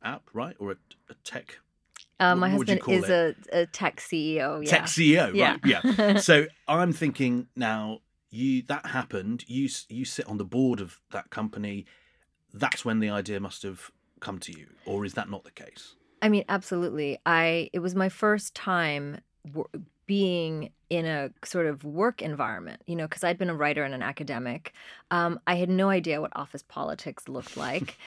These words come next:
Speaker 2: Um, and it was really shocking to me how unreformed office culture is and how deeply biased it still remains.
Speaker 1: Yeah.
Speaker 2: Um, something that we spend most of our waking hours doing, um,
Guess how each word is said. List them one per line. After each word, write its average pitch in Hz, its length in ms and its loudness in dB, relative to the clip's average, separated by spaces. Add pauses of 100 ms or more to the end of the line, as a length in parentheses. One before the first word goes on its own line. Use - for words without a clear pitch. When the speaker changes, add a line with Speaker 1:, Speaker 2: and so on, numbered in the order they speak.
(260)
Speaker 2:
Um, 175 460 6
and 190 120 4
it 175 80 2
was 185 240 0
really 202 220 0
shocking 196 480 -4
to 160 140 -8
me 143 360 -8
how 170 680 0 (300)
unreformed 196 920 2
office 139 340 -6
culture - 440 -10
is - 520 -10
and 165 120 -6
how 170 280 -2
deeply 170 500 -2
biased 135 580 -4
it - 100 -14
still 139 240 -6
remains. 139 640 -8
Speaker 1:
Yeah. 117 60 -16 (260)
Speaker 2:
Um, 165 240 0
something 196 380 2
that 175 120 0
we 165 140 0
spend 151 480 -6
most 160 420 -2
of 151 100 -4
our 139 140 0
waking 135 380 -6
hours 135 380 -8
doing, 117 560 -8 (300)
um, 160 260 2